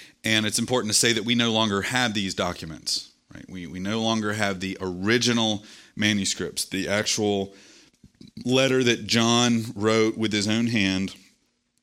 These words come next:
or with an amanuensis, whatever. We don't have these anymore. Is this a problem? No.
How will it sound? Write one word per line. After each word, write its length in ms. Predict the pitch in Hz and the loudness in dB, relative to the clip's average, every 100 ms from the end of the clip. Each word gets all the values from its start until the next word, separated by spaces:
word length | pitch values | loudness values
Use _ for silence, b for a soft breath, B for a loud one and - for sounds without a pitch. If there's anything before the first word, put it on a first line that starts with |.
| - | -6
or 160 | 104 101 | -2 0
with 180 | 101 104 | 0 0
an 100 | 107 | 0
amanuensis, 800 | 107 107 110 101 101 104 104 - | 2 2 2 2 2 2 2 0
whatever. 500 | 104 104 92 95 92 B B B | 2 0 0 -2 -4 B B B
We 140 | 107 113 | -2 2
don't 240 | 123 127 - | 2 0 -2
have 300 | 117 117 104 | 0 0 0
these 260 | 98 92 | -2 -2
anymore. 600 | 92 87 82 82 85 135 - b b b b | -4 -6 -8 -10 -10 -12 -14 b b b b
Is 160 | 101 | -4
this 180 | 113 113 | 0 0
a 60 | 104 | 0
problem? 760 | - 110 104 95 92 98 135 117 - | -2 0 2 2 -2 -2 -6 -10 -8
No. 680 | 101 113 117 107 104 143 | 0 2 2 2 2 0